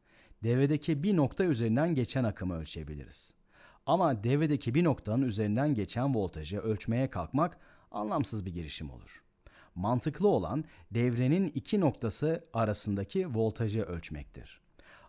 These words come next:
Ama bu noktayla bu nokta arasındaki voltaj veya gerilim nedir diye sorabiliriz. Bu gayet mantıklı bir soru olur. Veya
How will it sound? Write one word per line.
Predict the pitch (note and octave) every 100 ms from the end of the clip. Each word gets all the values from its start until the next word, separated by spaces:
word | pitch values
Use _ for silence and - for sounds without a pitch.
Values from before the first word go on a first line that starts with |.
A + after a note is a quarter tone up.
| -
Ama | D#3+ F3+ E3+ F#3+
bu | G#3
noktayla | D3+ A2 - F#2+ G#2+ D3 D3+
bu | D#3
nokta | C3 G#2+ D3+
arasındaki | A#2+ G2 F#2 F2+ F#2
voltaj | F#2+ F#2 C3+ D#3+ E3 -
veya | G2 F2
gerilim | F2 G2+ F#2 B2+ C#3
nedir | D#3+ B2+ F2
diye | D2+ G#2+
sorabiliriz. | C#3 A2+ G#2+ G2+ D2 - - - _ _ - - -
Bu | F3+ F#3
gayet | F3 F#2+ B2+ D#3
mantıklı | D3 C#3+ C#3+ D#3
bir |
soru | B2+ G#2+ F#2
olur. | D2 A#1+ - _ -
Veya | A2 A#2+ B2